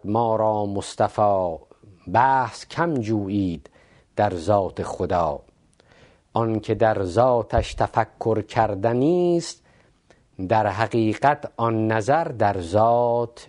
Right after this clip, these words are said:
نیست. هست آن پندار او،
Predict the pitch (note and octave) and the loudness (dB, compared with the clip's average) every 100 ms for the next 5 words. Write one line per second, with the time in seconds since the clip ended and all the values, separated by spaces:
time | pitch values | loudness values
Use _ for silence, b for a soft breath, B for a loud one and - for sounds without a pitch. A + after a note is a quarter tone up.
0 | - F#2 A#2+ F#2+ C2+ - - _ _ _ | -10 -2 0 -2 -4 -16 -20 _ _ _
1 | _ _ _ _ _ _ - B B - | _ _ _ _ _ _ -20 B B 0
2 | C#3+ E3 D#3+ D#3 - - C3 C#3 C#3 C3+ | 2 2 -2 -6 -12 -4 0 0 0 -4
3 | - B2 A2+ A2+ B2 D#3 B2 G#2 F#2+ G2 | -4 -2 0 2 4 4 2 -2 -4 -4
4 | D#2 | -6